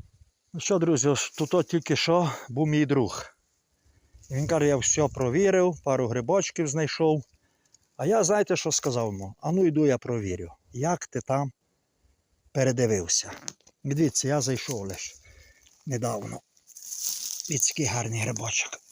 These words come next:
залишився тут. Бачите?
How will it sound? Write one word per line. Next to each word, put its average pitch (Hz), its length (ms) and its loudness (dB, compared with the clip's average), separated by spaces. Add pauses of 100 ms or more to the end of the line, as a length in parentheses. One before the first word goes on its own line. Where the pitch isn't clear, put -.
(100)
залишився 123 640 -4
тут. - 360 -18 (1900)
Бачите? - 640 -2